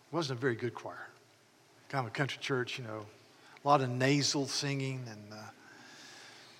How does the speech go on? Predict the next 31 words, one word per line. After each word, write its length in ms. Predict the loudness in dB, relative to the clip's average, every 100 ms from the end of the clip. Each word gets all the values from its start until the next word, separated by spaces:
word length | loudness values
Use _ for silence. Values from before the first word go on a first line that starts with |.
| -16 -16 -16 -20 -8
and 540 | 2 4 6 4 -2 -6 -10 -12 -8
we, 920 | 4 8 8 6 2 -2 -6 -6 -6 -6 -6 0
uh, 160 | 2
had 240 | 4 4 4
occasionally, 640 | 4 6 6 6 4 4
I, 120 | 4
I 280 | 8 8 8 6
asked 200 | 4 2
me 60 | 0
to 60 |
sing 120 | 2
in 80 | 2
the 60 | 2
choir. 320 | 6 8 8
I've 140 | 6
got 180 | 4 2
a, 60 | 2
I've 160 | -2
got, 240 | 0 0 -2 -10 -18 -16 -16 -18 -20 -20 -20 -20 -20 -20 -6
I've 120 | 0 4
got 140 | 4
a 40 |
choir 460 | 2 6 8 8 6
voice. 540 | 0 -4 -2 -2 -2 -4
It's 120 | -8
passable. 680 | -2 4 6 6 2 -2 -10 -14 -20 -10
That's, 180 | -6 -6 -6
that's 120 | -8
a 40 | -6
choir 320 | -4 -2 -2
voice. 440 | -6 -10 -10 -10